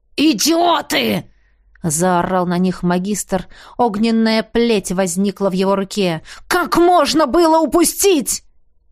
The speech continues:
Дарина вернулась домой. Тщательно спрятала кинжал, намереваясь с утра пойти к магистру Ордена Фениксов. Но Инквизиция постучалась в её двери с рассветом.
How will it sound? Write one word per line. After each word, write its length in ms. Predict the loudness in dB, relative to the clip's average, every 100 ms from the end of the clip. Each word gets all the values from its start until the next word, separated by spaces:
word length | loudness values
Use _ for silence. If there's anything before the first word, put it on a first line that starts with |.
| _ _ _ _ _ _ _ _ _ _ _ _ -6
Дарина 420 | -2 -2 -2 -2
вернулась 440 | -2 -2 -2 -2
домой. 400 | -2 -4 -4 -8 -14 -20 _ _ _ -20 -6
Тщательно 600 | -2 -2 -2 -2 -2 -4
спрятала 600 | -4 -4 -2 -4 -4 -2
кинжал, 540 | -2 -2 0 0 0
намереваясь 800 | 0 0 0 -2 -2 -2 -2 -4
с 100 | -8
утра 300 | -8 -4 -4
пойти 440 | -2 -4 -4 -8
к 100 | -6
магистру 640 | -4 -2 -4 -6 -4 -6 -2
Ордена 460 | -4 -2 -2 -2
Фениксов. 720 | -4 -4 -4 -6 -8 -10 -12 -20 _ _ _ _ _ _
Но 220 | -2 -2 0
Инквизиция 800 | -2 -2 -2 -4 -4 -6 -6 -6
постучалась 760 | -8 -8 -10 -6 -4 -4 -6
в 60 | -6
её 220 | -4 -4
двери 340 | -4 -4 -2
с 120 | -4 -8
рассветом. 760 | -8 -8 -6 -8 -8 -14